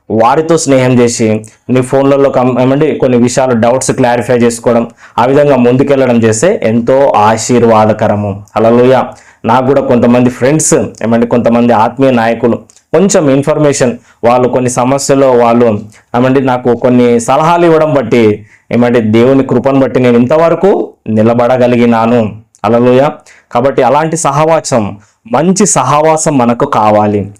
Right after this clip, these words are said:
దుష్ట సాంగత్యము మంచి నడవడిని చెడగొడుతుందని మొదటి కొరింథీయులకు రాసిన పత్రికలో ఉంది. ఆ విధంగా దుష్టులతో స్నేహం చేయొద్దు. ఆ, మరి విశ్వాసానికి వ్యతిరేకమైన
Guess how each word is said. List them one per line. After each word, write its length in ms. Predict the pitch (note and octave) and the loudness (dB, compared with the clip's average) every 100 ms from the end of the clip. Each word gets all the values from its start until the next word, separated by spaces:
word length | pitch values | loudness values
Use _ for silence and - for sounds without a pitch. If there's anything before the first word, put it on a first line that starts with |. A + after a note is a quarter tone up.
| _ A2 | _ -6
దుష్ట 320 | B2 C#3+ E3+ | -2 0 0
సాంగత్యము 800 | D#3+ C#3 C#3 C3+ C3+ C3 D3+ - - _ A2+ | 0 0 0 0 0 0 0 -4 -14 _ -12
మంచి 480 | A2 A#2 E3 E3 | -4 -2 0 0
నడవడిని 500 | G3 E3 D#3 D#3 D#3+ | 2 2 2 2 2
చెడగొడుతుందని 960 | D#3+ C#3 C3 C#3 C3+ C3 C3 B2+ A2+ G#2 - _ A#2 | 0 0 0 2 2 0 2 2 0 -4 -14 _ -2
మొదటి 320 | A2+ C3+ C#3 | 0 0 0
కొరింథీయులకు 520 | C#3 C3 C3+ B2 A#2+ | -2 0 0 0 0
రాసిన 300 | A2 A2 G#2 | -2 -2 -4
పత్రికలో 460 | A2+ G#2+ A#2 A#2+ A2 | -4 -4 -2 0 0
ఉంది. 160 | G#2 G#2+ | 0 -2
ఆ 40 | |
విధంగా 300 | C3 C#3+ D#3 | 0 2 2
దుష్టులతో 540 | C3 C#3+ - E3 D#3+ E3 | 2 0 0 0 2 0
స్నేహం 380 | C#3+ C3+ C3+ | 0 2 2
చేయొద్దు. 440 | C3 C3 A#2+ B2 C3 - _ _ _ | 2 2 2 2 -2 -6 _ _ _
ఆ, 240 | G#2+ A2 A2+ | 0 2 2
మరి 340 | A2+ A2+ A2 | 2 2 0
విశ్వాసానికి 720 | G#2+ A#2+ - D3+ D3 D3+ D3 | 0 -2 0 -2 0 -2 0
వ్యతిరేకమైన 640 | A#2 A#2 C#3+ D3 D#3 D3+ | 0 0 0 0 0 0